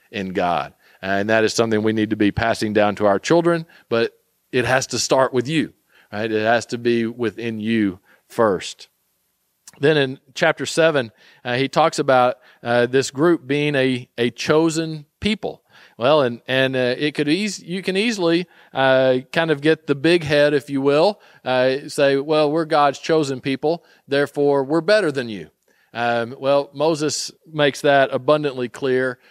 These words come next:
uh, that that is not the case. In verse seven of chapter seven, it says, "The Lord did not set his love on you,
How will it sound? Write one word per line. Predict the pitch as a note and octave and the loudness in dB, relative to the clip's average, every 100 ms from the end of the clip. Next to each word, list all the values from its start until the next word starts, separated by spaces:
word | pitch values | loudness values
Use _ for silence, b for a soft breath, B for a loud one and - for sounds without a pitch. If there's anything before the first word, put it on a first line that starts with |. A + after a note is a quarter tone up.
| b | b
uh, | A#2+ A#2 A2 A2+ A2+ | -8 -4 -4 -2 -4
that | A#2 A2 | -6 -2
that | C#3 | 0
is | C3 A2+ | 0 -4
not | C3+ C3 - | -2 -2 -4
the | A#2 | -6
case. | G#2+ F2 E2 - _ b - | -4 -6 -10 -18 _ b -10
In | A2 | -6
verse | A#2+ B2+ B2+ - - | 2 2 0 -6 -12
seven | - D3+ D3 C#3 | -2 2 4 2
of | B2 - | -2 0
chapter | C#3 C3 A#2+ | 0 0 -4
seven, | - A#2 A2 | -2 -2 -2
it | G#2+ | -6
says, | B2 A#2 G#2 - b b - | 0 0 0 -10 b b -8
"The | A#2 | -6
Lord | A#2 D#3 G3 F3+ | 0 2 2 0
did | D#3+ | -2
not | D3 D#3+ E3+ | 0 0 0
set | - D#3 D3+ | 0 0 2
his | D3 B2 | 0 0
love | B2 D3 C#3+ | 2 2 4
on | A#2+ A2+ | 0 0
you, | G#2+ G2+ G#2+ | -2 -2 -4